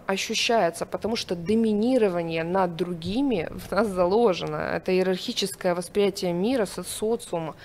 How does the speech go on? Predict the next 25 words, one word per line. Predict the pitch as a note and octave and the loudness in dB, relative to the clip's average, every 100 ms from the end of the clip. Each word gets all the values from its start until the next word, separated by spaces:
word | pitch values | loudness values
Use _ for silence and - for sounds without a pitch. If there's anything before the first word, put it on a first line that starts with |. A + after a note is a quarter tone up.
| - - - - - - - - - | -14 -12 -10 -12 -14 -16 -18 -18 0
Найти | G3+ G3+ - | 4 6 4
своё | A3+ A3 A3 | 0 8 8
место, | G3 G3 G3+ - | 8 6 2 0
доминировать | F3+ G#3 A#3 A3 | 0 4 6 6
над | G#3+ | 4
другим. | G#3 G3+ F3+ E3+ | 2 0 -2 -2
Оно | F3+ A#3 | 0 0
постепенно | G#4 E4 - C4+ E4 D4 | 0 -2 -4 0 2 4
нравится | C4+ F#4 C4 - - | 4 4 2 0 -2
мужчине. | D#3+ E3+ - - F#2 C2+ - G3+ | -2 0 -2 -2 -4 -6 -8 0
Да? | B3 | 2
Из | B3 | 4
мужчины | G3 - C4 | 2 2 2
можно | A#3 C#4+ A#3 | 4 4 4
сделать | G3 F#3+ F#3+ | 2 2 2
тирана, | F#3 A3 C4+ | 2 2 2
если | - G3 | 0 -2
ты | F#3 | -4
станешь | - G3 G3+ | 0 0 2
жертвой, | F#3+ G3 D#3 - - - - - - - | 2 4 2 0 -10 -10 -16 -18 -18 -10
даже | F3+ G3+ G#3 G#3 | 6 8 8 4
будучи | G3+ G3+ - G3 F#3+ | 0 -2 -2 -2 -4
без | F#3 F#3 | -4 -4
травматического | - G3 F#3 F#3 F3+ - F#3 F#3 | -2 -2 -2 -4 -6 -8 -4 -4
опыта. | F3 - - | -4 -6 -10